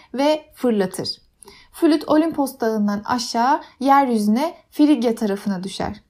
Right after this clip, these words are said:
Marsyas adındaki bir satir onu bulup çalmaya başlar.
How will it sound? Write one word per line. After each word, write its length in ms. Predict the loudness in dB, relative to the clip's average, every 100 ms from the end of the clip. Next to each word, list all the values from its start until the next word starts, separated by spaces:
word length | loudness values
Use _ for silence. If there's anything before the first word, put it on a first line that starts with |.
| _ _ _ _ -2
Marsyas 580 | 0 2 2 2 2
adındaki 520 | 0 0 0 0 -2 -6
bir 60 |
satir 400 | -4 -6 -4 -4 -4 -4
onu 260 | -2 -2
bulup 260 | -4 -6 -4
çalmaya 480 | 0 2 2 0 -2
başlar. 400 | -6 -6 -8